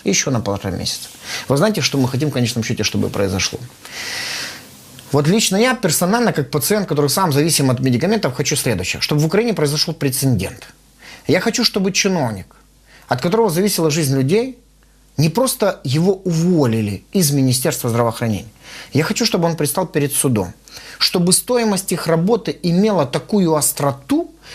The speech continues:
чтобы любой, кто задумает идти на любую позицию в Министерстве здравоохранения, понимал, что будут последствия из-за их халатности этого действия. В конечном счете, в конце каждого года мы видим чиновников, которые благополучно уходят из Министерства здравоохранения, кто куда,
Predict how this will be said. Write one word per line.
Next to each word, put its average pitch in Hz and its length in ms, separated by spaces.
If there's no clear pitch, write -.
чтобы 165 420
любой, 180 260
кто - 220
задумает 165 720
идти 131 180
на 117 300
любую 156 400
позицию 117 440
в 110 40
Министерстве 123 480
здравоохранения, 185 560
понимал, 165 380
что - 180
будут 139 300
последствия 175 560
из-за 113 420
их 127 120
халатности 127 580
этого 113 220
действия. - 320
В - 80
конечном 233 440
счете, 247 260
в - 80
конце 202 320
каждого 175 400
года 196 300
мы 170 140
видим 196 260
чиновников, 185 640
которые 214 380
благополучно 190 1000
уходят 127 420
из 113 100
Министерства 120 640
здравоохранения, 127 560
кто 139 180
куда, 117 380